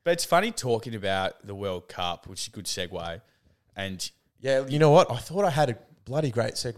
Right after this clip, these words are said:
Speaker 2: there, Tosh, and I didn't think you needed to point it out because I went beautifully from our last topic to that.
Speaker 1: Sorry, guys, sorry. But on the subject of advocating for human rights and causes, what
Speaker 2: Yeah.
Speaker 1: were, all the European teams are acting big, "Oh, yeah, we're all about, like, human rights," and,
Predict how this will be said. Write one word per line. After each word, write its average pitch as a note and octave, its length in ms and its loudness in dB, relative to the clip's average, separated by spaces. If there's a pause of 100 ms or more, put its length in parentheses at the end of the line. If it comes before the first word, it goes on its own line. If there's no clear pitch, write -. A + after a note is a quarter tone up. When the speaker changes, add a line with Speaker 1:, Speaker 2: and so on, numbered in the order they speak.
(120)
Speaker 2:
there, - 140 -8
Tosh, - 300 -8
and A2 120 -4
I G#2 40 -2
didn't F3+ 360 -6
think F3+ 240 -8
you D#3 60 -2
needed C#3 300 -2
to A#2 500 6
point B2+ 240 6
it A2+ 100 2
out A#2 260 4
because G#2+ 240 2
I B2+ 120 8
went A#2 420 4
beautifully A#2 680 0
from G#2 200 -4
our G2+ 100 0
last F#2 260 -4
topic G2 260 -2
to G#2 80 -4
that. A2 200 -6 (220)
Speaker 1:
Sorry, F2+ 280 -4
guys, E2+ 280 -6
sorry. F2 360 -4 (520)
But F#3 280 4
on G3 160 8
the A#3 60 2
subject C#3 500 2
of A#2+ 200 -4
advocating A2+ 560 0
for G#2+ 120 -12
human A2 320 -6
rights G2+ 320 -2
and G2+ 160 -8
causes, G#2+ 680 -6 (720)
what E3+ 120 0
Speaker 2:
Yeah. G#2 60 4
Speaker 1:
were, F#2+ 200 -2 (320)
all F3+ 160 4
the G#3 80 0
European A2 580 -4
teams F#2+ 300 -8
are G#2+ 100 -10
acting G#2 360 -6
big, F#2+ 300 -8
"Oh, F#2+ 160 -4
yeah, D#2+ 240 -10
we're G2 140 -8
all F#2 80 -6
about, F#2 260 -10
like, F2+ 140 -14
human F#2+ 280 -12
rights," F2 400 -8
and, F2 300 -12